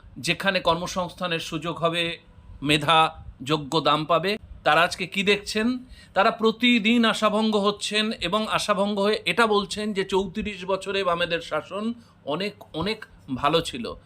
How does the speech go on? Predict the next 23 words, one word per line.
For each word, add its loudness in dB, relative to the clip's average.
আজকে -4
পল্লব 0
কীর্তনিয়া -2
বলুন, -2
আমলা 6
জহর 6
সরকার 4
বলুন, 6
শিক্ষিকা 4
মোনালিসা 4
মাইতি 4
বলুন, 6
বা 4
এই 4
রকম 4
অনেক 4
যারা 4
সেই 2
সময়ে 0
ওই 2
মিছিলে 2
পা 2
মিলিয়েছিলেন, -2